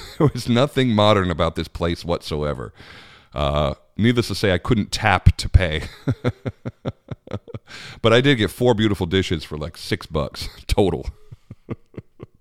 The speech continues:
But, um, I noticed something, and I wanna talk about it. <laughs> And if I, uh, wind up dead, uh, you know, I enjoyed a lot of this. <laughs> Um,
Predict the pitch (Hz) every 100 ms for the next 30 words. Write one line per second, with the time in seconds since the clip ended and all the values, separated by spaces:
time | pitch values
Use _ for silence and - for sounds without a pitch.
0 | _ _ _ _ _ - - - - _
1 | _ _ _ _ _ _ _ _ 90 104
2 | - 104 90 85 85 - - _ _ _
3 | _ _ _ _ _ _ _ - 104 101
4 | 117 113 - 80 73 78 82 87 78 78
5 | 71 69 69 - - - - - - -
6 | - - - 135 _ 120 _ - _ -
7 | - - - - - - - - 87 98
8 | - 92 90 87 85 101 101 80 80 80
9 | 71 73 - 73 67 80 - 73 67 76
10 | _ _ _ _ _ _ _ - - -
11 | - - - - 78 73 78 67 62 58
12 | - - - - - - - - - -
13 | - - - - - - - - - -
14 | - - - - - 85 92 90 92